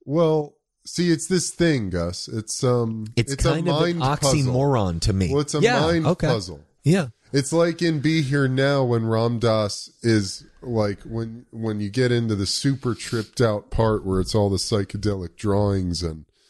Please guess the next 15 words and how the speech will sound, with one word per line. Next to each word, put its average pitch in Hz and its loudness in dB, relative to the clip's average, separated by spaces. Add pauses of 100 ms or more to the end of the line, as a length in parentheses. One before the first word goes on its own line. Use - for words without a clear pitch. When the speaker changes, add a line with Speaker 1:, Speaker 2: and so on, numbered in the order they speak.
(420)
Speaker 1:
the 104 0
words, 107 0
like, 90 2
move, 101 0
and 87 2
it's 85 -2
like 110 2
you're 98 2
on 98 2
an 87 0
acid 90 -2
trip. 82 -12 (760)
And 107 4
he 107 4
says, 104 -2